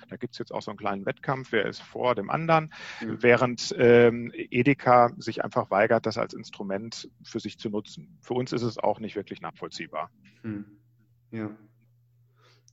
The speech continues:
Speaker 2: Und was ist jetzt der Stand mit diesem Lieferkettengesetz? Da hakt's ja gerade, wenn ich da richtig informiert bin.
Speaker 1: Ja, richtig. Also der Stand, dieses Lieferkettengesetz,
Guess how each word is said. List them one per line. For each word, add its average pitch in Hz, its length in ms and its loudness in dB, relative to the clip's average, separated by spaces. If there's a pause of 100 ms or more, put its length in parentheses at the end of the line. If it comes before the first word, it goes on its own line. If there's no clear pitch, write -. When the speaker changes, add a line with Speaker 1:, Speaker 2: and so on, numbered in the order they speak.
(240)
Speaker 2:
Und 110 180 -10
was 117 200 -6
ist 143 140 -4
jetzt 127 300 -2
der 110 120 0
Stand 123 500 -4
mit 110 140 -2
diesem 117 280 -6
Lieferkettengesetz? 117 1080 -6
Da 107 180 -10
hakt's - 380 -10
ja 101 100 -6
gerade, 104 540 -8
wenn 104 120 -6
ich 104 160 -10
da 113 120 -6
richtig 107 320 -6
informiert 110 500 -6
bin. 104 320 -10 (1300)
Speaker 1:
Ja, 117 160 4
richtig. 131 500 2
Also 131 160 4
der 135 160 8
Stand, 147 580 2 (520)
dieses 131 220 0
Lieferkettengesetz, 165 1080 4